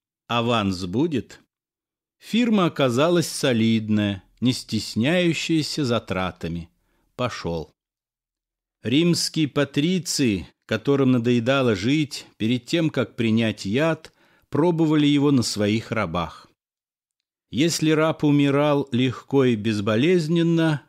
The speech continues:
патриций спокойно следовал его примеру. Я решил поступить по этому испытанному принципу, посмотреть сначала, как гадают другому,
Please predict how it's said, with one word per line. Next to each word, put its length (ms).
патриций 760
спокойно 760
следовал 680
его 320
примеру. 720
Я 220
решил 420
поступить 680
по 80
этому 460
испытанному 680
принципу, 800
посмотреть 680
сначала, 580
как 300
гадают 520
другому, 720